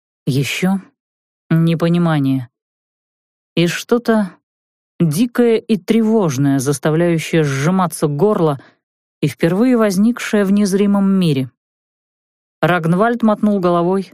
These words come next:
сбрасывая мысли, и вновь скривился, увидев свои белые волосы.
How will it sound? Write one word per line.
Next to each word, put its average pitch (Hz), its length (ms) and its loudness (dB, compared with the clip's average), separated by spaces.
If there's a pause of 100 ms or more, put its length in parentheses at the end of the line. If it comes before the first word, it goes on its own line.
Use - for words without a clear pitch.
сбрасывая 147 600 -2
мысли, 139 440 -2 (480)
и 160 60 2
вновь 185 260 0
скривился, 170 800 -2 (320)
увидев 151 420 0
свои 147 260 0
белые 143 460 2
волосы. 139 500 -2